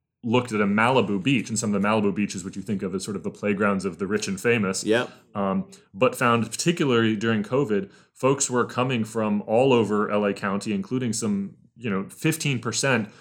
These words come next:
Speaker 1: were coming from inland count-, or inland areas that had historically been, you know, either, uh, uh, considered disadvantaged or
Speaker 2: Mm-hmm.
Speaker 1: low income or, um,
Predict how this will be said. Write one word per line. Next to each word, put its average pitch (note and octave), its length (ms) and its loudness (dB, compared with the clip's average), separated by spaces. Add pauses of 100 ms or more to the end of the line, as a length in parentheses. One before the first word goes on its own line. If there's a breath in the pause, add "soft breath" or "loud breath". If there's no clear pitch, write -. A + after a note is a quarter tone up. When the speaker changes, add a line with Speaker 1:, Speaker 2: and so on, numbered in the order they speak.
(140 loud breath)
Speaker 1:
were G#2 120 -4
coming A2 300 -2
from G2+ 340 -4
inland C3 420 2
count-, G#2+ 260 -2
or G#2+ 220 0
inland B2+ 340 2
areas G#2+ 500 2
that G2 100 -6
had G2 160 -4
historically A2+ 500 0
been, G2 320 -2 (300 loud breath)
you A2 80 -8
know, F#2 180 -4
either, G2+ 500 0
uh, G#2 40 -2
uh, F2+ 400 -6 (1200)
considered G#2+ 400 -2
disadvantaged A2+ 880 0
or G2 120 -2
Speaker 2:
Mm-hmm. G2 100 2
Speaker 1:
low A2+ 180 2
income G2+ 540 -2 (360 loud breath)
or, G2 500 0
um, F#2+ 540 -6